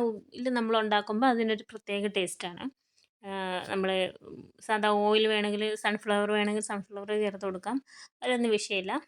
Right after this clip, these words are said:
പക്ഷെ നമ്മൾ വെളിച്ചെണ്ണ തന്നെ എടുക്കുന്നതാണ് രുചി കുറച്ചൊന്ന് മാറി വരും കേട്ടോ. അപ്പം നമ്മൾ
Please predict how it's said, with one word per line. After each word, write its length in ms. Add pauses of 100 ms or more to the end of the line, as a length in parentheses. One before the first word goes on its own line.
(440)
പക്ഷെ 240
നമ്മൾ 180 (280)
വെളിച്ചെണ്ണ 360 (100)
തന്നെ 200
എടുക്കുന്നതാണ് 480 (560)
രുചി 360 (280)
കുറച്ചൊന്ന് 460 (460)
മാറി 320
വരും 220
കേട്ടോ. 160 (460)
അപ്പം 200
നമ്മൾ 160